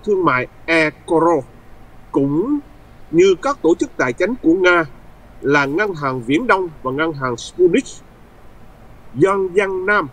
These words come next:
đại diện Học viện Khoa học Tự nhiên thứ hai, tức là san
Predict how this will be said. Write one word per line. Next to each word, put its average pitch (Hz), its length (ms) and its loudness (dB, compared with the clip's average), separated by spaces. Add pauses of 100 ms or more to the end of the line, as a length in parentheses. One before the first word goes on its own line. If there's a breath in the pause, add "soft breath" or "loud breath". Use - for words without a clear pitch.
(400)
đại 139 240 -4
diện 139 300 -2
Học 127 200 -8
viện 131 220 2 (100)
Khoa 190 100 4
học 143 220 -2
Tự 135 120 4
nhiên 170 300 2 (200)
thứ 226 160 0
hai, 170 280 2 (320)
tức 202 140 -6
là 156 60 -2
san 180 440 -2